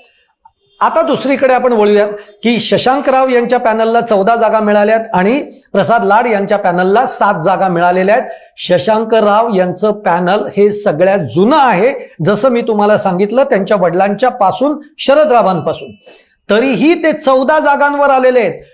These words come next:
म्हणजे लक्षात घ्या, तर जे काही पॅनल आहे, प्रसाद लाडांची जी संघटना आहे,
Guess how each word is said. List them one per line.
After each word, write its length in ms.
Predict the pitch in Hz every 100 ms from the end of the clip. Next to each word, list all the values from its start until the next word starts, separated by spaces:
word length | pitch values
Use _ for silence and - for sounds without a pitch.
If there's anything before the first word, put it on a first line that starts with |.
| -
म्हणजे 440 | 170 208 214 247
लक्षात 340 | 208 208 247 247
घ्या, 300 | 190 226 269 -
तर 100 | 254
जे 200 | 220 190
काही 200 | 214 226
पॅनल 440 | 220 214 202 208 196
आहे, 320 | 175 185 269
प्रसाद 420 | - 175 202 208
लाडांची 440 | 196 196 208 208
जी 140 | 185 185
संघटना 500 | 151 165 190 196 208
आहे, 120 | 254